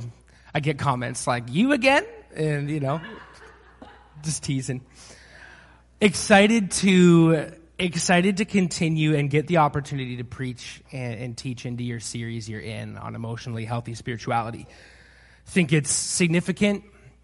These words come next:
I think it's so important. I think it's a journey and conversations that far too many churches never have. Um,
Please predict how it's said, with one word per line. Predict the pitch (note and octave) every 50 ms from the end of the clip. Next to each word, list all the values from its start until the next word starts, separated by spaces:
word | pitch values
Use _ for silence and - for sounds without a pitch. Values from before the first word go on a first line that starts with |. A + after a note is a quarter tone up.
| _ _ _ _ _ _ - -
I | -
think | D3+ D3
it's | D3+ C#3 -
so | - E3+ D#3
important. | D3+ C#3+ C#3 - C#3 C#3+ C3 B2+ C3 B2
I | A#2+ B2
think | A#2+ C#3 C3
it's | C3+ B2 -
a |
journey | B2 A#2 G#2+ B2 C3 C#3 C#3 C3+ C3 C3 B2+ B2+ B2 -
and | - C#3 B2+ B2 A#2 -
conversations | - C3+ B2+ B2 A#2 B2+ B2 A#2 - B2+ B2 - - C3 B2 B2 A#2 -
that | - A#2+ A#2 A2+ - _ - _ _
far | - - A#2+ A#2+
too | B2 A#2 C#3
many | C3+ B2 A#2+ B2
churches | A#2+ - - A#2+ A#2 - - A#2+ A#2 A2
never | B2 A#2+ A2+ A#2+
have. | A#2 G#2+ A#2 G2 D#2+ - - - _ _ _ _ _ _ _ _ _ _ -
Um, | - A2 A2+ G#2+ G#2+ G#2 G2+ G2+ G2 - A#2+